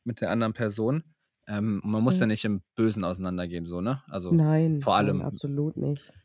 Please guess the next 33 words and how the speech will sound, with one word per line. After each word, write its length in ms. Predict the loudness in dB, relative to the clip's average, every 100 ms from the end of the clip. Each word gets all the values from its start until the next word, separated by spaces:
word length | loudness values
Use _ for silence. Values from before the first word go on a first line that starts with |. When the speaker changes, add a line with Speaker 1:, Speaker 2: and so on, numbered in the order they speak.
| _
Speaker 2:
Ja. 200 | 0 0
Speaker 1:
Das 140 | -2
wär 120 | 0 0
ja 100 | 0
dann, 380 | 0 -2 -6 -12 _ _
genau, 300 | -8 -6 -2
Speaker 2:
Ja, 240 | -2 2 4
Speaker 1:
ja. 0 |
Speaker 2:
man 160 | 6
hat 260 | 6 4 2
auch 120 | 2
super 320 | 4 2 2
viele 240 | 2 0 0
Erfahrungen 460 | 0 0 0 2 2
gesammelt 400 | 0 2 2 4
und 120 | 4
man 160 | 4 4
wächst 340 | 2 -2 -4
bestimmt 340 | -4 2 2 4
auch 160 | 2
in 140 | 4 4
der 160 | 2
Zeit 420 | 2 0 0 0 -6
extrem, 440 | -6 -2 2 4
weil 120 | 6
das 160 | 4 2
ist 120 | 0
ja 120 | 2
auch 100 | 6
nochmal, 300 | 6 6 4
Auswandern 540 | 6 4 4 4 4 2 -4 -20 -20 -8
ist 180 | 0 4
ja 360 | 4 4 2